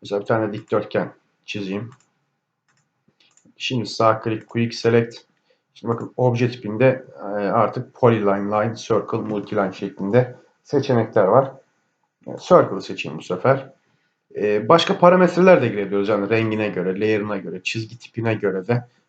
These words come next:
parametreler girebiliyoruz. Ee, layer dersinde tekrar bu konuya değineceğim zaten.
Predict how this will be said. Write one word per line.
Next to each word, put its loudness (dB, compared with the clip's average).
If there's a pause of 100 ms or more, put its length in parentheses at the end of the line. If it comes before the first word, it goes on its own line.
(100)
parametreler 2
girebiliyoruz. -2 (600)
Ee, -2
layer 6
dersinde 4
tekrar 2
bu -8
konuya -6
değineceğim -2
zaten. -4